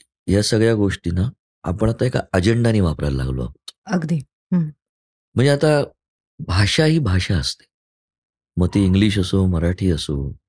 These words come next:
Speaker 1: उर्दू असो, लॅटिन असो, कुठलीही असो,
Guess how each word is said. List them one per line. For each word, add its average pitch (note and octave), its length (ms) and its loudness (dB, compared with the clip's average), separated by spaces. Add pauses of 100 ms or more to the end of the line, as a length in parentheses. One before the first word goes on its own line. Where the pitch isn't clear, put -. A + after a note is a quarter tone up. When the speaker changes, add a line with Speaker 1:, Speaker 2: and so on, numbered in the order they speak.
(460)
Speaker 1:
उर्दू F#2 380 2
असो, B1+ 340 -8 (920)
लॅटिन D#2+ 380 0
असो, B1+ 180 -2
कुठलीही G#2+ 380 -2
असो, - 240 -12